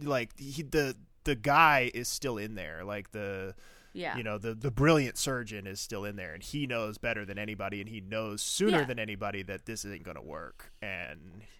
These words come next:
Speaker 2: Yeah, like he said, you know surgeons lie.
Speaker 1: Right. So, like, I, uh, I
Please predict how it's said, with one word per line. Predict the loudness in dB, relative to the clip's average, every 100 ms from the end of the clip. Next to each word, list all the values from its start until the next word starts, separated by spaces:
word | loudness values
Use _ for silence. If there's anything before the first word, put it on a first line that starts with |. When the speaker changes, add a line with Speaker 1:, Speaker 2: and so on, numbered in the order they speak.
| 0
Speaker 2:
Yeah, | 2
like | 2 0
he | -2
said, | 0 0 0 -8 -14
you | -8
know | -6 -6
surgeons | -6 -6 -6 -10
lie. | -6 -4 -4 -6
Speaker 1:
Right. | -6 -2 -2 -6 -6
So, | -4 -2
like, | -2 -4 -4 0
I, | 2 4 0
uh, | -2 -2 -2 -4 -4
I | -2 -2 -2